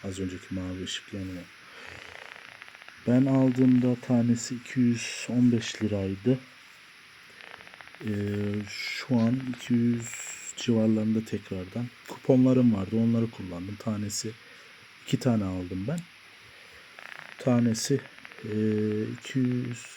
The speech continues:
yani pardon, yüz otuz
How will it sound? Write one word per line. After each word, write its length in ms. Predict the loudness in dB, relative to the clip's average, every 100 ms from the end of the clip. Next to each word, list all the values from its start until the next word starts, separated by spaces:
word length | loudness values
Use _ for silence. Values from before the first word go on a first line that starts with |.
| -4
yani 260 | -2 -2 -4 -6
pardon, 320 | -8 -6 -10 -12 -18 -20 -20 -20 -20 -20 -20 -14 -8
yüz 400 | -2 0 0 -4 -12 -14 -16 -4 -2
otuz 560 | -2 -4 -8 -8 -4